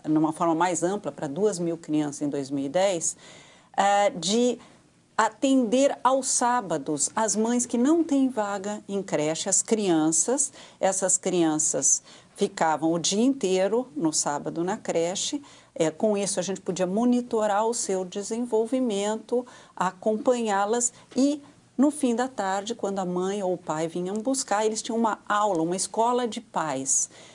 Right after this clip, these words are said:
em que eles eram orientados sobre a saúde da criança,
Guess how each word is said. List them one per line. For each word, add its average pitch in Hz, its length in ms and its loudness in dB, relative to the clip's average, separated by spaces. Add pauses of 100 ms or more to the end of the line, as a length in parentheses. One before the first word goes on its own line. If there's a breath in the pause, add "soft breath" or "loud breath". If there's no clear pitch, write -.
em 226 120 2
que 220 100 -2
eles 196 220 -2
eram 202 180 0
orientados 196 680 -2
sobre 175 260 -2
a 160 60 2
saúde 208 580 0
da 277 140 0
criança, 220 760 -2